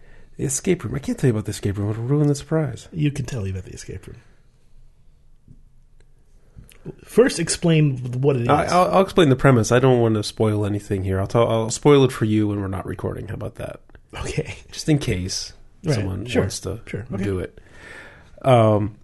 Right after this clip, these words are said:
Speaker 1: so there is, they're in different cities now. I don't know if they're a franchise, but there's Escape Room Pittsburgh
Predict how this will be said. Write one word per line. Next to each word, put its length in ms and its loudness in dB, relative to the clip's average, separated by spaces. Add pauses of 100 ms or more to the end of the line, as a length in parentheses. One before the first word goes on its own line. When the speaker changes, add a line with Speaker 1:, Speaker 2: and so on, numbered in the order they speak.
(540)
Speaker 1:
so 640 6
there 600 6
is, 500 2
they're 220 2
in 80 4
different 260 0
cities 360 2
now. 240 0
I 80 2
don't 120 2
know 60 2
if 60 -2
they're 120 4
a 60 0
franchise, 440 0
but 120 -10
there's 180 0
Escape 320 0
Room 120 -2
Pittsburgh 520 -10